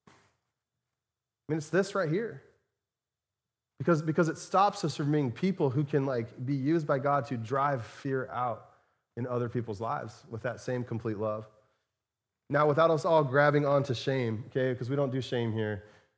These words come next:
but without us all grabbing onto shame, let me, let me sh-, uh, tell you how all of this happens, okay? Look at this thought. Fear is the act of agreeing with the enemy.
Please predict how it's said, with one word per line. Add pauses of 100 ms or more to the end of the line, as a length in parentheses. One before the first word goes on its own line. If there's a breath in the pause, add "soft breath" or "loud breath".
(120)
but
without
us
all
grabbing
onto
shame,
let
me,
let
me
sh-,
uh,
tell
you
how
all
of
this
happens,
okay? (400 loud breath)
Look
at
this
thought.
Fear
is
the
act
of
agreeing
with
the
enemy.